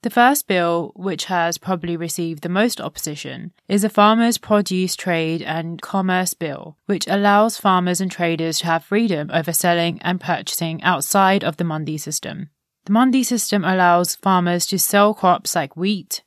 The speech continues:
rice and cereal to the agricultural produce marketing committee, also called the mandi. This committee regulates all agricultural markets in India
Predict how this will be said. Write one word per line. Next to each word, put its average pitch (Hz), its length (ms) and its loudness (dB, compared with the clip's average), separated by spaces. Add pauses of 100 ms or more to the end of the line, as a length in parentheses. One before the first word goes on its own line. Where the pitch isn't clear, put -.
(120)
rice 170 400 2
and 170 160 -4
cereal 160 560 -2
to 190 140 0
the 120 100 0
agricultural 190 720 0
produce 165 800 -2
marketing 170 560 -2
committee, 151 640 -4 (160)
also 202 320 4
called 175 240 -2
the 151 60 -4
mandi. 147 480 -6 (500)
This 285 180 4
committee 226 480 6
regulates 185 680 2
all 202 300 4
agricultural 190 600 0
markets 165 440 -2
in 160 100 -6
India 160 540 -4